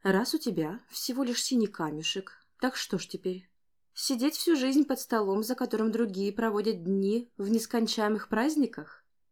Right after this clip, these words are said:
Поехала развлечься и опозорилась. Но откуда Констанс знать о правилах этих древнейших родов? Гарнизонной жене, а потом вдове.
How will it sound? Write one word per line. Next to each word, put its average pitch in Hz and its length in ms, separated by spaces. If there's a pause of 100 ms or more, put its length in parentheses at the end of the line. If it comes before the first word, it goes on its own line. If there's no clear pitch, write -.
(160)
Поехала 254 500
развлечься 233 560
и 240 40
опозорилась. 165 760 (440)
Но 277 220
откуда 294 400
Констанс 247 640
знать 214 400
о 214 40
правилах 196 600
этих 196 280
древнейших 175 680
родов? 156 480 (260)
Гарнизонной 240 800
жене, 165 500 (400)
а 170 140
потом 175 340
вдове. 156 480